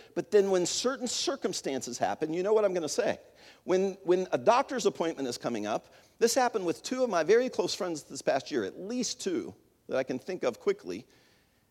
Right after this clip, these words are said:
Suddenly, they're reaching out to their friend Brad, maybe Pastor Brad, Brad, who I think might actually be connected to God, and, "Hey, listen, uh, Brad, would you, would you just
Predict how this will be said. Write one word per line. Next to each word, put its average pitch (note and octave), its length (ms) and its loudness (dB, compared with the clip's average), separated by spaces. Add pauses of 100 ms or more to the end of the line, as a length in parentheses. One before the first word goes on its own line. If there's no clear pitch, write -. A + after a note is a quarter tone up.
(340)
Suddenly, G#3+ 680 4
they're F3 180 4
reaching A3+ 340 -2
out F#3 320 -2
to E3+ 460 2 (420)
their E3+ 140 2
friend C4 360 0
Brad, C3+ 440 4 (680)
maybe C4 300 2
Pastor G3+ 520 -2
Brad, B2 500 2 (480)
Brad, A#3 380 10
who F#3 180 8
I D3+ 120 8
think A#3 300 -4
might F#3+ 360 2
actually F#3+ 360 2
be D#3 120 0
connected C#3 480 -2
to C3 100 0
God, A2 480 2
and, C#3 120 -4
"Hey, D#3 180 -2
listen, C#3+ 440 -4 (600)
uh, C3 320 -2 (100)
Brad, C#3 340 0
would B2 160 -2
you, B3 340 -6
would C3+ 200 -8
you A3+ 120 -8
just - 400 -6